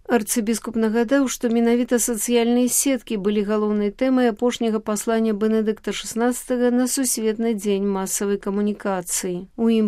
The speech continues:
пантыфік падкрэсліў іх пазітыўны характар і заклікаў да евангелізацыйнай прысутнасці касцёла ў вэб-прасторы. Паводле арцыбіскупа Чэлі, падчас пленарнай асамблеі будуць абмяркоўвацца пытанні кшталту,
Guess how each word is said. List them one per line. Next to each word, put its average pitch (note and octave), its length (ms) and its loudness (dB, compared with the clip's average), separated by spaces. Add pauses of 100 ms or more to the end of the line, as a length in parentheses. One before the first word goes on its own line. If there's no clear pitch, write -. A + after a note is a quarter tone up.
пантыфік A3 560 0
падкрэсліў B3+ 560 0
іх A#3+ 320 0
пазітыўны A3 560 0
характар A#3+ 560 0
і A#3 160 -2
заклікаў A#3+ 640 2
да A3 160 0
евангелізацыйнай A3+ 1040 0
прысутнасці A3+ 720 -4
касцёла B3+ 560 0
ў A#3 160 -2 (160)
вэб-прасторы. G3 1040 -2 (400)
Паводле A3+ 560 2
арцыбіскупа G#3+ 720 -4
Чэлі, B3+ 320 2
падчас A3+ 400 -2
пленарнай A3+ 560 2
асамблеі A#3 480 2
будуць A3 400 0
абмяркоўвацца A#3 800 0
пытанні A3+ 560 0
кшталту, G#3 720 0